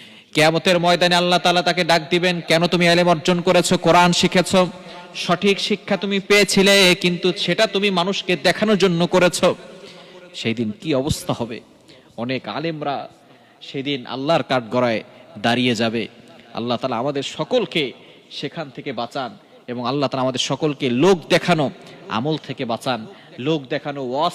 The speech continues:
থেকে বাঁচান। সেই দিন কি ভয়াবহ পরিস্থিতি হবে। যারা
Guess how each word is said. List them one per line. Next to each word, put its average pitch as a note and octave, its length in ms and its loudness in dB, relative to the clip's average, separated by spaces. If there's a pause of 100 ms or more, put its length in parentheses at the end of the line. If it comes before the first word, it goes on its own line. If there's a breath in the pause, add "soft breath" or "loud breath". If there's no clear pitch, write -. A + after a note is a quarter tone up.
(120)
থেকে E3 200 -4
বাঁচান। C3+ 420 0 (380 loud breath)
সেই C3 220 -2
দিন C3 160 -2
কি C3+ 160 -6
ভয়াবহ D3+ 480 2
পরিস্থিতি D#3+ 420 -2
হবে। B2 260 -6 (500)
যারা A2+ 240 -4